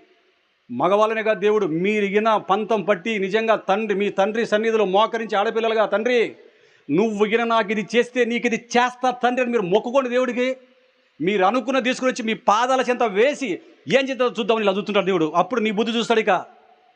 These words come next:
నువ్వైతే అడ్రస్ కనపడవు. "నాయనా," నా-, ఒక పాప అయితే, "నాయనా, నాకు గిన్న పో-, నేను యా-, ఎంఆర్ఓ పోస్టుకు రాశాను, గ్రూప్ వన్ రాశాను, నాకు ఎంఆర్ఓ పోస్ట్ తగిలితే బ్రదర్ అని నా చెప్పమ్మన్నాను, బ్రదర్, నెలకి ఎంత ఇస్తా బ్రదర్ నీకు?"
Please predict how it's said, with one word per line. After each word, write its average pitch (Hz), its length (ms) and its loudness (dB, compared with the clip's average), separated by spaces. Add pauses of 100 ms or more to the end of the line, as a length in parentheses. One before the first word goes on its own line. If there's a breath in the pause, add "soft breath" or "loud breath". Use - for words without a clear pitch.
(400 soft breath)
నువ్వైతే 214 400 2
అడ్రస్ 226 240 -2
కనపడవు. 214 380 0 (580 soft breath)
"నాయనా," 214 420 2
నా-, 208 140 0
ఒక 160 100 -2
పాప 202 160 0
అయితే, 214 160 -2
"నాయనా, 208 400 2
నాకు 208 400 2
గిన్న 214 260 0
పో-, 208 380 -2
నేను 196 140 0
యా-, 180 240 2
ఎంఆర్ఓ 220 400 2
పోస్టుకు 220 340 -2
రాశాను, 226 360 0
గ్రూప్ 208 240 -2
వన్ 226 140 0
రాశాను, 226 540 0 (260 loud breath)
నాకు 196 260 2
ఎంఆర్ఓ 233 600 2
పోస్ట్ 233 340 0 (100)
తగిలితే 226 320 0
బ్రదర్ 226 560 2
అని 226 140 -4
నా 214 140 0
చెప్పమ్మన్నాను, 233 560 0
బ్రదర్, 226 440 2 (580 soft breath)
నెలకి 202 300 2
ఎంత 269 100 -2
ఇస్తా 254 160 -2
బ్రదర్ 233 200 0
నీకు?" 196 280 -4